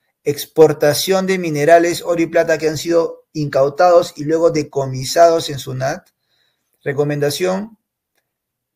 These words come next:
cuando yo exporto un producto, si bien la normatividad peruana se limita a exigirme factura de exportación do-, y documento de transporte,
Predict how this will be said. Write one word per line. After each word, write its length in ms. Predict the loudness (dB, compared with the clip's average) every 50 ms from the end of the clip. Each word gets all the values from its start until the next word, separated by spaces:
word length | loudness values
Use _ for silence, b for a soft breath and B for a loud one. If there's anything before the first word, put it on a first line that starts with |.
| _ _
cuando 340 | 0 2 2 4 4 4 4
yo 160 | 6 4 2
exporto 680 | 2 2 -2 -8 _ 4 6 8 8 6 4 0 -4 -4
un 120 | -4 -4
producto, 880 | -2 -2 0 0 0 0 -2 -4 -2 0 0 0 0 -2 -8 _ _ _ _ _ _
si 240 | _ -14 -10 -8 -6
bien 200 | -4 -4 -2 -2
la 100 | 0 0
normatividad 1000 | 0 2 0 0 0 0 -2 -4 -6 -10 -10 -6 -2 0 0 0 0 -4 -10 _ _ _ _ _ _ _
peruana 440 | -4 -2 0 2 2 0 0 -2 -4
se 120 | -4 -4
limita 540 | -6 -6 -6 -8 -8 -6 -2 0 0 0 0
a 40 | -2
exigirme 840 | -6 -6 -8 -10 -10 -6 -4 -4 -4 -4 -4 -8 -10 -10 -12 -16 _ _ _ _ _ _ _ _ _ _ _ _
factura 540 | -6 -2 -2 -2 -2 -4 -6 0 4 4 4
de 80 | 4 4
exportación 880 | 0 -4 -2 -2 -2 0 -2 -4 -6 -4 -2 0 2 2 2 0 -4 -10 -10
do-, 260 | -6 -6 -6 -6 -6
y 60 | -6
documento 600 | -6 -6 -6 -6 -8 -8 -6 -6 -6 -6 -6 -4 -4
de 100 | -6 -4
transporte, 880 | -4 -4 -4 -4 -6 -4 0 0 0 0 0 -4 -8 -10 -10 -10 _